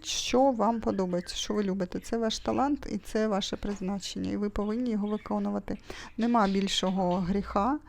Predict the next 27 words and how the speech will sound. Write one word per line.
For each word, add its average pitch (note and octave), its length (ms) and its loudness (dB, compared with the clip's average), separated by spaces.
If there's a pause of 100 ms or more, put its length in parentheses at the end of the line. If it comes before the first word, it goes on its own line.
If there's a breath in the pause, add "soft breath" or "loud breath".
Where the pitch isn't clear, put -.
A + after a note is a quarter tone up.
(280 loud breath)
ніж G#3 380 0
не G3 100 2
виконати G3 540 0
своє F#3+ 220 -2
призначення G3 720 0
і - 120 -2
сх-, - 280 -4
закопати A3 480 -2
свій F#3+ 200 -4
талант. F3 560 -2 (280)
Не, G3 500 -2 (460)
не G3+ 340 4
дати F#3 420 6
людям G3+ 560 2
цю F#3 300 -4
можливість, F#3+ 920 -2 (800 loud breath)
е, F#3 440 -4
бачити F#3+ 500 0
ваш F3+ 200 -2
талант G3+ 420 0
і - 20 -6
користатися - 720 -4
їм, - 280 -6
да? G3+ 120 -4 (1500 loud breath)
Так, - 360 -6 (100)
я A#3+ 180 0
прибираю G3+ 760 0